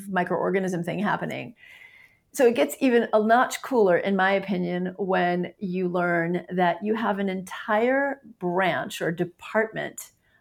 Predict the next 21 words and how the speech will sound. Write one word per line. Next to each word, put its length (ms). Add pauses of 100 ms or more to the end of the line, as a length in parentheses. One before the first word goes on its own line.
(160)
of 260
your 120
microbiome 960 (300)
literally 640
dedicated, 800
genetically 520
programmed 640 (180)
to 120
maintain 520
estrogen 480
balance. 600 (300)
And 100
of 80
course, 280
in 100
women, 560 (420)
this 300
is 320
critically 500
important 580
because 640